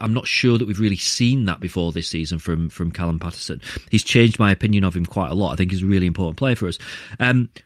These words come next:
what an intelligent goal to score as well. The way he, he, like,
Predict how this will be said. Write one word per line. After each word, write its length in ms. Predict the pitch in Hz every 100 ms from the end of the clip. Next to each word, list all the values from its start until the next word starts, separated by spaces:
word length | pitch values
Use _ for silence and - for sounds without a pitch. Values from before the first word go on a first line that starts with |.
| _
what 160 | - 170
an 80 | 151
intelligent 680 | 147 - 135 131 127 131 117
goal 420 | 135 185 87 85
to 120 | - 104
score 420 | - 127 120 80
as 100 | 87
well. 380 | 123 110 - 62
The 140 | 95
way 320 | 110 131 117
he, 300 | - - 127
he, 220 | 123 135 143
like, 220 | 151